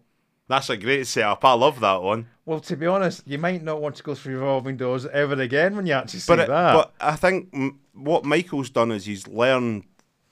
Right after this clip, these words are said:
Speaker 1: not only from his father, but the way that they were trying to get him.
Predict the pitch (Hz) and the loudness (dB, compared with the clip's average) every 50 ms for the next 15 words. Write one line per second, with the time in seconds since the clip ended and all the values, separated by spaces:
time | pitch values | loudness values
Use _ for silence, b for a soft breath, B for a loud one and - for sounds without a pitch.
0 | _ _ - 107 - - - 135 135 151 147 113 139 131 127 123 113 - - 113 | _ _ -20 -20 -20 -12 -6 0 2 4 4 4 4 2 0 -2 -2 -4 -6 -6
1 | 104 104 92 - - - 123 135 156 160 120 95 92 90 90 _ - 107 104 - | -4 -4 -6 -8 -4 -2 0 2 2 2 2 0 -2 -4 -6 _ -2 -2 -2 -2
2 | - _ - 101 101 101 101 110 120 127 127 120 113 110 107 98 - - _ _ | -6 _ -8 -6 -6 -6 -4 -2 -2 0 0 -2 -2 -4 -6 -6 -8 -10 _ _
3 | _ _ _ _ _ 110 101 98 104 120 123 120 117 113 110 - - 117 113 104 | _ _ _ _ _ -20 -16 -4 -2 0 0 2 0 -2 -2 0 -2 -2 0 -2
4 | 87 104 95 113 113 104 95 90 143 151 131 90 | -6 -10 -6 -6 -6 -6 -4 -4 -4 -4 -4 -6